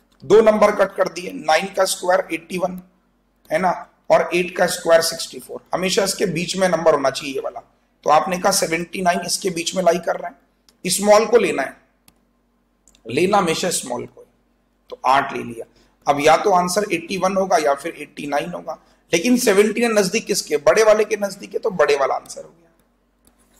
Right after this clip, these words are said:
मैक्सिमम पांच से छह second लगेगा आपको। बस एक बात मेरी याद रखना कि जो काटने के बाद दो number ये मिलता है ना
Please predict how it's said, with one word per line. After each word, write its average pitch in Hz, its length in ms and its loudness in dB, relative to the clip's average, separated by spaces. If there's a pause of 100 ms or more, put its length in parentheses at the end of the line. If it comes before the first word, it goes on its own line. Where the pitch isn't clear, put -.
(240)
मैक्सिमम 233 540 -2
पांच 208 260 2
से 240 120 -2
छह - 180 -4
second 151 320 -6
लगेगा - 300 -12
आपको। - 260 -20 (480)
बस 208 240 2
एक 240 220 4
बात 269 180 4
मेरी 240 220 0
याद 185 180 4
रखना 170 260 -4 (380)
कि 175 60 -8
जो 247 120 2 (100)
काटने 214 440 4
के 269 140 0
बाद 247 180 6
दो 214 160 4
number 233 280 2
ये 247 80 4
मिलता 202 300 4
है 208 120 4
ना 196 120 4